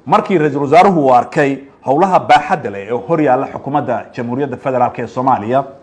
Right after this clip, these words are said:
isla markaana ra-iisul wasaaruhu uu tixgeliyey talada madaxweynaha Jamhuuriyadda Federaalk ee Soomaaliya, markii uu garowsaday baahida loo qabo magacaabidda xubnahan golaha wasiirada,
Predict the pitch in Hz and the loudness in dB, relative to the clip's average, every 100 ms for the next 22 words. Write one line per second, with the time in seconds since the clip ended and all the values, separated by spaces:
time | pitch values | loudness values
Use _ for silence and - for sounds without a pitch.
0 | - 139 175 214 214 185 143 139 135 123 | -12 -2 2 2 4 4 2 0 -2 4
1 | 147 175 160 - 147 - 233 170 123 117 | 4 4 0 -2 -4 -4 -6 -6 -4 -2
2 | 123 143 135 135 - - 160 165 139 127 | 2 2 2 -2 -14 0 2 4 2 -2
3 | 117 143 160 139 - 120 120 139 123 110 | -2 0 0 -2 -4 -6 -2 -2 -2 -2
4 | 139 123 120 - 123 - 143 117 95 80 | 0 2 2 0 -6 -2 2 0 -2 -12
5 | - _ _ - 160 196 185 156 151 117 | -18 _ _ -2 0 0 0 0 0 2
6 | 135 123 - 143 117 143 180 151 139 180 | 2 2 0 -2 2 0 0 -2 4 4
7 | - - 104 90 - _ 123 123 120 127 | 2 -4 -8 -14 -18 _ -8 -4 0 2
8 | 151 151 151 - 135 131 170 160 156 143 | 0 2 2 0 -6 -4 -2 -2 -4 -6
9 | - _ 110 147 151 127 120 120 127 151 | -20 _ -4 0 0 -2 -4 -4 0 2
10 | 127 | 2